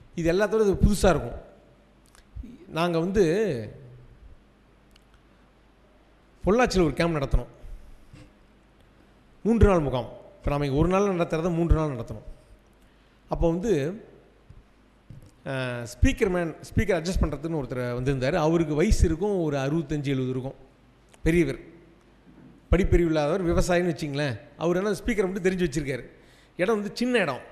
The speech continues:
speaker என்ன பண்ணிட்டாங்க, வெளியே வச்சுட்டாங்க. வெளியே வச்சு இந்த வாசக்காலை பார்த்து திறந்து வச்சுட்டாங்க. உள்ள இருக்கிறவங்களுக்கு காது கேட்கும், அந்த மாதிரி வச்சுட்டாங்க. மூணு நாள் நடக்குது வகுப்பு.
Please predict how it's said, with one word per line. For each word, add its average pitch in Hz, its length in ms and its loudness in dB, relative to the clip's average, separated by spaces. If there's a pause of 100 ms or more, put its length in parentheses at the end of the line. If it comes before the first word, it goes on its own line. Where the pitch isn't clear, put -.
(560)
speaker 262 340 -8
என்ன 202 240 -2
பண்ணிட்டாங்க, 170 400 -6
வெளியே 190 200 -2
வச்சுட்டாங்க. 139 360 -6
வெளியே 214 260 -2
வச்சு 330 400 -6 (280)
இந்த 180 120 -8
வாசக்காலை 196 380 -2
பார்த்து 185 140 -4
திறந்து 180 260 -4
வச்சுட்டாங்க. 123 320 -10 (260)
உள்ள 233 180 4
இருக்கிறவங்களுக்கு 196 240 0
காது 160 240 -2
கேட்கும், 127 260 -8 (220)
அந்த 156 160 -6
மாதிரி 151 220 -2
வச்சுட்டாங்க. 110 280 -8 (1600)
மூணு 190 180 2
நாள் 196 140 2
நடக்குது 170 300 2
வகுப்பு. 156 340 2